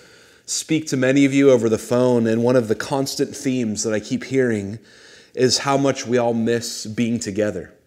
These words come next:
how much we miss just seeing one another, uh, how much we miss, um, worshiping together, how much we've missed opening up God's Word together, though it's not even been that long of a time, it feels like it has been.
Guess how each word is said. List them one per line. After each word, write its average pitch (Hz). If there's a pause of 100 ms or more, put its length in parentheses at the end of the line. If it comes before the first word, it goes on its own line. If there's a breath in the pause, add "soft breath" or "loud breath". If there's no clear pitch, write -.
(280)
how 107
much 110
we 107
miss 107 (640 loud breath)
just -
seeing 151
one 110
another, 87 (200)
uh, 98
how 131
much 127
we 120
miss, 117 (460 soft breath)
um, 90 (100)
worshiping 123
together, 101
how 120
much 123
we've 117
missed 117 (220 loud breath)
opening 127
up 120
God's 120
Word 127
together, 113
though 120
it's 123
not 131
even 120
been 123
that 123
long 123
of 110
a 107
time, 127
it 110
feels 123 (240 soft breath)
like 117
it 113
has 123
been. 92